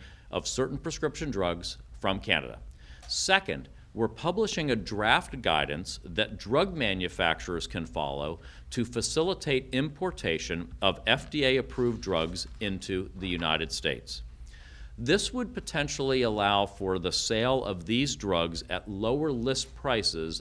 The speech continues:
than currently offered to American consumers, giving drug makers new flexibility to reduce prices.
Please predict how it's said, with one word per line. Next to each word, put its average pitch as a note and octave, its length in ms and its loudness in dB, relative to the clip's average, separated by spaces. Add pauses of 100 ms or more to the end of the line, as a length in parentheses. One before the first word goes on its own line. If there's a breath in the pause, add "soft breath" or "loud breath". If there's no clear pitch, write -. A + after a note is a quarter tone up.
than F2+ 240 0
currently A2+ 520 -2
offered F#2+ 500 2 (100)
to G2+ 160 -2
American F#2+ 540 2
consumers, D#2 720 -2 (520 soft breath)
giving A2 300 6
drug B2+ 320 2
makers G#2 400 0 (140)
new B2 460 4
flexibility F#2 960 0 (380 soft breath)
to G2+ 140 -6
reduce E2+ 480 -4
prices. - 640 -2